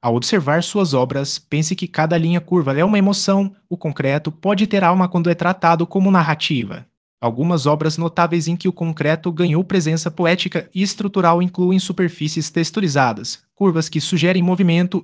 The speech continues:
e uma harmonia entre função e estética. Elementos de concreto que se tornaram parte do modo Gaudí de construir,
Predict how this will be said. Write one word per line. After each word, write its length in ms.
e 120
uma 120
harmonia 440
entre 260
função 540
e 80
estética. 680
Elementos 420
de 100
concreto 560
que 140
se 160
tornaram 400
parte 300
do 120
modo 320
Gaudí 300
de 100
construir, 720